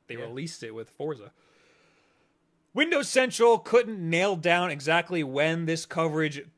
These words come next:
Speaker 1: blowout would begin, but expect to learn more about the new Xbox One sometime this week. Thursday might be the day to keep your eyes peeled.
Speaker 2: That's tomorrow, as of the time of this
Speaker 1: <gasps>
Speaker 2: recording.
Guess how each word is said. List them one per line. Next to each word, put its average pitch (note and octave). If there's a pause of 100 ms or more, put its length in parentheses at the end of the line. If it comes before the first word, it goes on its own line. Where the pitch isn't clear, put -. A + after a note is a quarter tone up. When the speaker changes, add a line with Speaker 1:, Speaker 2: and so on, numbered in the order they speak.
Speaker 1:
blowout C#3+ (420)
would D#3
begin, D3 (100)
but D#3+
expect G#3
to G3
learn G3+
more F#3
about E3+
the E3
new F3+
Xbox F3
One E3+
sometime G#3+
this G#3+
week. F#3+ (640)
Thursday A3
might F#3
be G3+
the F3
day E3
to D3
keep E3+
your E3
eyes D#3
peeled. D3
Speaker 2:
That's G#2+
tomorrow, C3 (240)
as B2
of A#2
the -
time G#3+
of -
this -
Speaker 1:
<gasps> -
Speaker 2:
recording. D#3